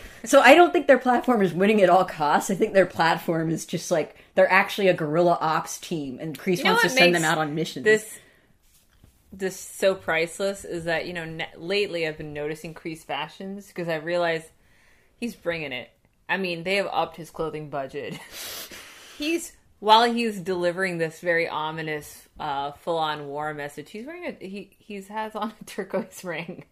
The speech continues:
Speaker 1: Does he
Speaker 2: Did you
Speaker 1: really?
Speaker 2: notice
Speaker 1: I
Speaker 2: that?
Speaker 1: did not notice that.
Speaker 2: How the fuck are you badass and you're wearing a turquoise
Speaker 1: Wow.
Speaker 2: ring? It looks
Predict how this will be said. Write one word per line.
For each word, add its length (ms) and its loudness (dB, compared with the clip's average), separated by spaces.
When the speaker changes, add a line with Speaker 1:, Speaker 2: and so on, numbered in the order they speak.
Speaker 1:
Does 200 4
he 100 4
Speaker 2:
Did 80 -2
you 120 4
Speaker 1:
really? 180 6
Speaker 2:
notice 300 2
Speaker 1:
I 100 10
Speaker 2:
that? 60 10
Speaker 1:
did 140 10
not 320 8
notice 380 4
that. 180 4
Speaker 2:
How 320 10
the 60 -6
fuck 340 4
are 80 2
you 260 4
badass 680 8
and 80 -10
you're 120 -8
wearing 220 -6
a 60 -8
turquoise 140 -4
Speaker 1:
Wow. 500 4
Speaker 2:
ring? 120 -2
It 120 -2
looks 160 -2